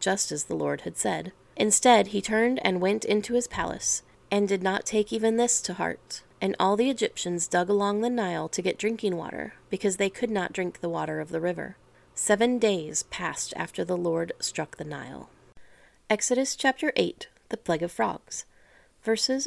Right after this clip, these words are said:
one through ten. Then the Lord said to Moses,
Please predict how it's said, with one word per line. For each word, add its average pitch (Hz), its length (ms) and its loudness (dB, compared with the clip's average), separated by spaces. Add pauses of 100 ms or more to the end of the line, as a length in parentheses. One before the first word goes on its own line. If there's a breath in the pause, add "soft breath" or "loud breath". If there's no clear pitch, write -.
one 175 280 -4
through 175 140 -10
ten. 180 360 -8 (920 soft breath)
Then 247 160 8
the 254 80 6
Lord 247 300 4
said 254 220 0
to 285 80 0
Moses, - 560 0